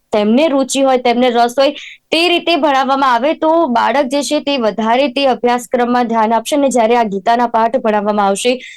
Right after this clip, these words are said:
સામાજિક કેળવણીના પાઠ ભણાવવામાં આવશે, શિસ્તના જે પાઠ છે તે ઉમેરવામાં આવ્યા છે, આશા રાખીએ છીએ કે આ નવા પાઠ્યપુસ્તક જે ઉમેરવામાં આવ્યા છે તે વિદ્યાર્થીઓમાં શિસ્તની કેળવણી પણ સમજાવે અને સાથે ગીતાના જે આ પાઠ છે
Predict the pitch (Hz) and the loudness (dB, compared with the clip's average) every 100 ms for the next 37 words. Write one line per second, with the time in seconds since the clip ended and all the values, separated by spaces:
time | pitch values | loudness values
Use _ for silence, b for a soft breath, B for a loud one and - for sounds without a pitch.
0 | - - 269 262 311 285 302 262 247 262 | -18 -2 0 2 2 0 -2 0 2 2
1 | 262 254 254 226 233 240 226 214 220 226 | 2 0 2 0 0 0 -2 -2 0 0
2 | 220 214 208 294 294 311 302 269 277 254 | 0 -2 -4 -4 -2 0 0 0 0 0
3 | 233 247 247 254 247 220 220 226 233 208 | 0 0 -2 0 0 0 0 0 0 0
4 | 220 240 311 302 _ _ - 247 277 330 | 0 0 -2 -2 _ _ -4 -2 2 2
5 | 311 302 339 320 302 320 285 226 269 269 | 2 0 -2 -2 0 0 2 2 0 0
6 | 247 277 254 247 - 262 226 254 247 220 | 0 -2 0 -2 0 -2 -2 -2 0 0
7 | 233 226 220 185 233 262 - 233 240 208 | 0 2 2 2 0 0 0 0 0 0
8 | 196 185 220 220 262 247 262 294 B - | 0 0 0 2 0 2 0 -2 B -10
9 | - 320 330 330 320 311 277 254 269 285 | -4 -2 -2 0 0 0 2 2 2 0
10 | 262 285 285 262 240 269 285 294 277 262 | 0 -2 0 -2 0 0 2 0 0 0
11 | 233 302 240 233 226 240 240 233 233 220 | 0 -2 -2 -4 0 0 0 0 0 0
12 | 208 240 262 233 330 | 0 0 -2 -2 -4